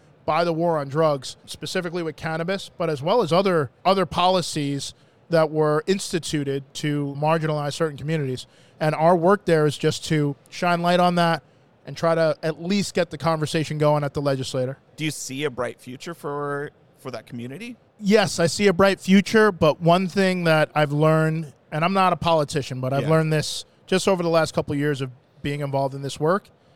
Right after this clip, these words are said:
Speaker 1: is that it takes time. You can't fix a multi-generational problem in one or two legislative cycles. What you can do is start the conversation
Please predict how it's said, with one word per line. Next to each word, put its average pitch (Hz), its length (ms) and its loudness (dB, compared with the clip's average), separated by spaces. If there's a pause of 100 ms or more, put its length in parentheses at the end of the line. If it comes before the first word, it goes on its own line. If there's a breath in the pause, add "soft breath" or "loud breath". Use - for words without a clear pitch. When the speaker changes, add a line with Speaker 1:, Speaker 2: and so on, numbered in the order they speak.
(260 soft breath)
Speaker 1:
is 165 180 -8
that 170 240 0
it 165 60 -8
takes 185 220 -6
time. 175 260 -6 (140)
You 160 160 -6
can't 196 420 -4
fix - 640 -8
a 147 60 -10
multi-generational 156 1200 -6
problem 165 560 -4 (600 soft breath)
in 147 400 -8 (520)
one 156 340 -4
or 151 100 -6
two 143 680 -8 (140)
legislative 143 560 -6
cycles. 135 540 -10 (100)
What 147 160 -8
you 143 80 -12
can 220 300 -4
do 175 220 0
is 147 280 -6
start - 380 -4
the 165 80 -12
conversation 165 840 -6